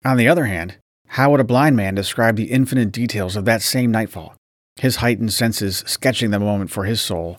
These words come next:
with details more profound than any seeing person could ever know? Christians, perceived to be blind by a self-proclaimed enlightened world,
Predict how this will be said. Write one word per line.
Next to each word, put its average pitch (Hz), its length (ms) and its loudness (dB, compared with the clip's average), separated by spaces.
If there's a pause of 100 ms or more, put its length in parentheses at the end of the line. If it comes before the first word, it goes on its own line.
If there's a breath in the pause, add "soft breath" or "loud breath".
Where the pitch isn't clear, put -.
(240)
with 104 100 -2
details 131 460 2
more 127 180 4
profound 101 800 -2 (280)
than 113 160 2
any 131 180 4
seeing 92 320 -4
person 98 320 -6
could 104 140 -4
ever 107 160 0
know? 117 220 -2 (1040)
Christians, 117 640 0 (420)
perceived 147 400 4
to 135 80 0
be 127 80 4
blind 120 680 4
by 110 160 4
a 107 80 2
self-proclaimed 113 920 -2
enlightened 107 540 -2
world, 90 340 -8